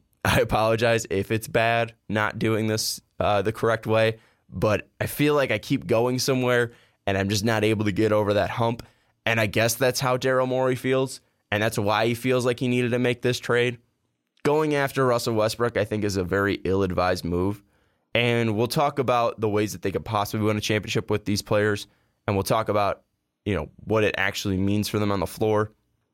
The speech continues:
But man, this guy has an obsession. I think someone needs to check on him.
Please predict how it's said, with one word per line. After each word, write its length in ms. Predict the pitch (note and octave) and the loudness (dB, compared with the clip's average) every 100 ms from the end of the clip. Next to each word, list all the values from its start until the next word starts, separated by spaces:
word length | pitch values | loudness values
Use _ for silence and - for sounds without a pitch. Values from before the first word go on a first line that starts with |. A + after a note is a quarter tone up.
| _ _ _ _ _ _ _ _ _ _ _ - | _ _ _ _ _ _ _ _ _ _ _ -2
But 140 | B2 | 0
man, 560 | A2+ B2 C3 A2+ F#2+ - _ _ | 2 2 2 0 -2 -8 _ _
this 180 | - C3+ | -4 -2
guy 180 | F3 D#3 | 0 2
has 200 | C3+ A#2 | 2 2
an 100 | G#2+ | 0
obsession. 600 | F2+ - A2 A2+ A#2 G2 | -4 -2 0 0 -2 -2
I 100 | F2+ | -4
think 220 | - B2 | -2 -4
someone 260 | - D3 C3+ | -2 0 0
needs 200 | C3 - | -2 -4
to 80 | G2 | -4
check 280 | G#2+ G#2+ | -2 0
on 180 | G#2+ G2 | 0 -2
him. 120 | E2 | -4